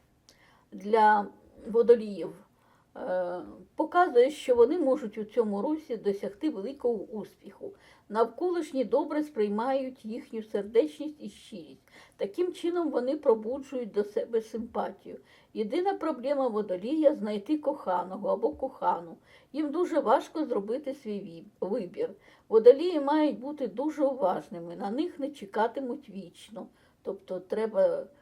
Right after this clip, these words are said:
е, як швидше так погоджуватись на створення сім'ї. Рік синьої змії збільшить творчу енергію водоліїв. Е, чому? Тому що, ось подивіться, у цей знак водолія увійшов,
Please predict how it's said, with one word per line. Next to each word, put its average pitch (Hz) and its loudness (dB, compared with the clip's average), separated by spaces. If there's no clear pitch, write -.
е, 180 2
як 190 0
швидше 302 -6
так 208 -4
погоджуватись 214 -4
на 185 -8
створення 214 -4
сім'ї. 254 -18
Рік 381 2
синьої 311 2
змії 285 -2
збільшить 302 -4
творчу 285 2
енергію 202 0
водоліїв. 190 -8
Е, 202 0
чому? 233 -2
Тому 247 4
що, - -2
ось 226 -4
подивіться, 202 0
у - -4
цей 233 2
знак 190 -6
водолія 240 2
увійшов, 226 -4